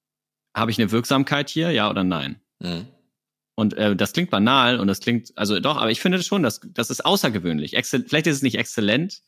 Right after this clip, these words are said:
Speaker 2: Mhm.
Speaker 1: aber es ist herausragend, weil es sel-, weil
Speaker 2: Ja,
Speaker 1: selten.
Speaker 2: es ist herausragend, ja.
Speaker 1: Ja.
Speaker 2: Aber das wird jetzt kein U S P sein, wenn du bei deinem neuen Arbeitgeber bist und sagst, übrigens, ich kann mich immer in Frage stellen, ob ich hier richtig bin oder nicht. Ich weiß nicht, ob das wirklich was ist, was dann dazu führt, dass du den Job eher bekommst.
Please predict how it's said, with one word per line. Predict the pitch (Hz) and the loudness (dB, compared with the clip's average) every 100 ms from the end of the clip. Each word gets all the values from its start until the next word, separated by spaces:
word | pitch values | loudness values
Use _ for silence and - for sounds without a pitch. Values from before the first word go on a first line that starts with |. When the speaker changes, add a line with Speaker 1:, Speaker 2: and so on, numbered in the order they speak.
| _ _ - | _ _ -6
Speaker 2:
Mhm. | 214 | 0
Speaker 1:
aber | |
es | - | 0
ist | 104 | 0
herausragend, | 95 98 - 78 73 73 - | -2 -2 -2 -6 -6 -6 -6
weil | 85 | -4
es | 82 | -2
sel-, | 78 | -4
weil | 92 95 | -2 -2
Speaker 2:
Ja, | |
Speaker 1:
selten. | 87 87 85 | 0 -2 -2
Speaker 2:
es | 117 | -6
ist | 139 | -8
herausragend, | 127 82 - - - _ | -8 -10 -12 -20 -20 _
ja. | - _ _ - | -20 _ _ -12
Speaker 1:
Ja. | 85 82 - _ - - | -10 -10 -14 _ -16 -4
Speaker 2:
Aber | 90 98 | -2 0
das | 98 - | -2 -2
wird | 110 104 | -4 -2
jetzt | 107 - - | -4 -6 -14
kein | - 113 113 127 | -6 0 0 0
U | 120 | 0
S | 117 - | -2 -4
P | - 113 | -6 -4
sein, | 117 113 110 | 0 0 0
wenn | 104 | 0
du | 104 101 101 101 78 58 | -2 0 0 0 -2 -4
bei | 92 | -2
deinem | 95 95 | -2 -2
neuen | 95 92 | -2 -2
Arbeitgeber | 87 90 - - 101 110 | -4 -4 -6 -4 -2 0
bist | 110 | -2
und | 107 | -4
sagst, | 98 95 - | -4 -4 -6
übrigens, | 120 113 92 113 - | -4 -2 -2 -4 -8
ich | - | -14
kann | - 104 | -6 -4
mich | 95 | -4
immer | - 92 | -6 -10
in | |
Frage | - 104 117 104 | -8 -6 -4 -4
stellen, | - 92 98 | -4 -4 -6
ob | 85 | -8
ich | - | -4
hier | 113 | -4
richtig | 113 - 104 | -4 -6 -12
bin | 98 | -10
oder | 92 87 | -8 -6
nicht. | 107 - - - _ | -6 -8 -18 -20 _
Ich | - | -6
weiß | 101 120 | -6 -4
nicht, | 104 | -6
ob | 107 | -6
das | 104 - | -10 -8
wirklich | 101 107 | -8 -6
was | 95 87 | -8 -8
ist, | 92 - | -12 -14
was | - | -14
dann | - 90 87 | -10 -8 -6
dazu | 85 90 | -8 -10
führt, | - 90 | -8 -8
dass | 90 - | -8 -10
du | |
den | 90 | -8
Job | 85 82 | -8 -10
eher | 85 85 | -10 -10
bekommst. | 85 - 90 87 - | -10 -14 -18 -18 -20